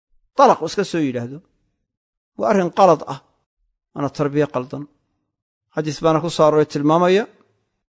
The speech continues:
yacni inuu, yacni waxa weeyaan saxaabada qaarkood nebigu sallallahu alayhi wasallam oo ku yidhi waxa weeye,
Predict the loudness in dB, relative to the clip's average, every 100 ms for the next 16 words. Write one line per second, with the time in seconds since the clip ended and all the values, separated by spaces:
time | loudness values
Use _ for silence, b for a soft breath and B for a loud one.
0 | _ _ _ -6 -2 -2 -2 -4 -4 -6
1 | -8 -12 -18 -20 -20 _ _ _ _ _
2 | _ _ -4 -2 0 0 2 2 2 0
3 | -4 -6 -2 0 0 2 0 0 0 0
4 | 0 -4 -4 0 2 4 4 2 -2 -4
5 | -4 -6 -10 _ _ _ _ _ _ _
6 | _ _ _ _ -8 -4 -2 2 2 2
7 | 2 2 2 2